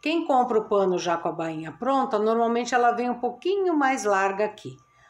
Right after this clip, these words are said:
ok? É só alongar bem o caseado pro pano não fazer esse dentinho aqui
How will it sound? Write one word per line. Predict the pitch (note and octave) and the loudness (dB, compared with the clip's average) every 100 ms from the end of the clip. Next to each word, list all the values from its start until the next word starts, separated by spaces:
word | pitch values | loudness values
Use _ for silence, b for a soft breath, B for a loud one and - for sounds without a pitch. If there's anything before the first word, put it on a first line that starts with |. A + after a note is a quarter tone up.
| b | b
ok? | D3 D3+ F#3 A3+ C4 B B | -10 -6 -2 -2 -4 B B
É | F3+ | -6
só | F3+ - C#4 C4+ | -4 0 4 4
alongar | C4 A#3+ A3+ G3+ F#3+ - E3 | 4 2 2 2 0 0 0
bem | F#3+ B3 C#4+ C#4 A#3+ | 2 2 0 0 -2
o | - | 0
caseado | F#3 D#3+ D3+ D3+ C#3+ C#3+ D3 D#3+ E3 C4+ E4+ F4 B _ | -2 -2 -4 -6 -4 -6 -6 -6 -6 -2 -2 -4 B _
pro | A3+ A#3 A#3 | -2 -2 2
pano | A#3 B3+ B3+ | 2 2 0
não | B3+ B3+ | 0 0
fazer | A#3+ A#3 A#3 | 0 0 0
esse | A#3+ A#3+ | -2 -4
dentinho | G#3 B3 B3 - A#3+ B3 | -4 -4 -4 -4 -2 -2
aqui | C4 C4 C3+ | -2 -4 -12